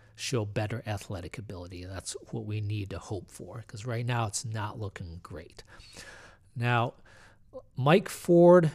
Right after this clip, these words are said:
had an injury during this game. So let's talk about that. Third quarter, fourteen minute mark.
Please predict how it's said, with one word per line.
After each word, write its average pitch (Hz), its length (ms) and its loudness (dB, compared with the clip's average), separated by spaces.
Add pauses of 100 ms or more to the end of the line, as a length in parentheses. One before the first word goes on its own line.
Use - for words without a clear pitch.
(180)
had 143 240 2
an 143 80 2
injury 120 680 -2 (840)
during 123 260 -2
this 113 200 -4
game. 110 440 -4 (800)
So 120 400 -2
let's 120 140 -4
talk 135 240 -4
about 123 280 -4
that. 143 340 0
Third 170 320 4
quarter, 139 640 0
fourteen 139 480 -4
minute 135 180 0
mark. 123 460 -2